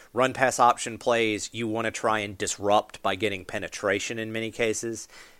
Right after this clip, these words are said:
and, you know, two-gapping doesn't really do that. You, you almost, if you're a defensive lineman, you almost take the snap and stand there and don't get moved.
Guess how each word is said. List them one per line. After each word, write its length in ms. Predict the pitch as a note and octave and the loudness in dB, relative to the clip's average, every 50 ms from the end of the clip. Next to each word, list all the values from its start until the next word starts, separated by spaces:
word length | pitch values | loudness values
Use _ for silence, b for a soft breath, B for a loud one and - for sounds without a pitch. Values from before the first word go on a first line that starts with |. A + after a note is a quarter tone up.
| B B _ | B B _
and, 420 | - A2+ A2 G#2+ G#2+ G#2 F#2+ F2 - - _ _ _ - A2 | 0 2 2 2 0 -2 -2 -8 -14 -20 _ _ _ -10 -8
you 100 | A#2 G2+ | -6 -4
know, 120 | G2 F#2+ | -4 -6
two-gapping 720 | - - - C#3+ C#3 A#2 C3 B2 A#2 A2+ - A#2 G#2+ F#2+ F2 | -6 -2 0 0 2 4 6 6 6 6 4 0 -6 -6 -6
doesn't 320 | - F#2+ F#2 G2 F#2 - - F2+ | -6 -6 -6 -8 -10 -12 -14 -12
really 340 | E2+ G#2 G#2 G2 F#2+ F#2+ F2+ | -8 -8 -6 -6 -8 -10 -12
do 260 | - - G2+ G2 F#2+ | -12 -12 -12 -10 -10
that. 260 | F2+ F2+ E2+ - - - _ | -8 -8 -8 -8 -8 -12 _
You, 180 | G2+ G2+ G2+ F#2 | -12 -12 -10 -10
you 180 | G2 A2 A2 A2 - | -8 -10 -10 -6 -4
almost, 500 | B2 B2 B2 A#2 A2+ G#2+ - - - - | -4 -2 0 0 0 0 -2 -4 -6 -8
if 100 | G#2+ - | -6 -2
you're 120 | A#2+ A2+ | 0 0
a 40 | G#2+ | 0
defensive 400 | G#2+ G#2 - A#2+ G#2+ - G2+ F#2+ | 0 -2 -6 -6 -8 -8 -8 -4
lineman, 340 | G#2+ G#2 G#2+ G#2+ G2 F#2 F2+ | -4 -4 -4 -4 -8 -12 -12
you 140 | F#2 G2+ A2 | -8 -4 -4
almost 340 | A2+ A2 G#2 G2 - - | -4 -2 -4 -6 -6 -4
take 220 | - - C#3 C3+ - | -2 -2 -2 -2 -4
the 80 | A2 | -8
snap 400 | - - - A#2+ A2+ A2 G#2 - | -10 -6 -2 0 0 0 0 -2
and 100 | G2+ F2 | -6 -8
stand 460 | - - - - A#2 A#2 A2+ G#2+ G2+ F#2+ | -8 -8 -4 -2 -2 -2 -2 -4 -6 -8
there 180 | F2 F2 E2 | -8 -8 -8
and 80 | E2+ F2 | -10 -10
don't 220 | F2+ F2 F2 - | -10 -10 -10 -12
get 180 | F#2+ F2 - F2+ | -14 -14 -14 -14
moved. 460 | F#2 G2 G2+ F2 - - - - | -12 -10 -10 -10 -12 -14 -18 -20